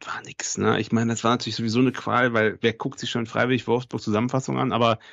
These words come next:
ich hab's ja gemacht, die drei Minuten geopfert. Das, gut,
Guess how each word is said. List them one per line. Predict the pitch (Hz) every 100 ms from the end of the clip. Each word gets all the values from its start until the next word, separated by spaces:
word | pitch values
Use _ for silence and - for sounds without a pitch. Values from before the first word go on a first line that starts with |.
| - -
ich | -
hab's | 120
ja | 127 127
gemacht, | 117 113 131 -
die |
drei | 123 127
Minuten | 135 131 117 110
geopfert. | 85 - 139 123
Das, | 110 - - - _ _ - - _ _
gut, | 139 139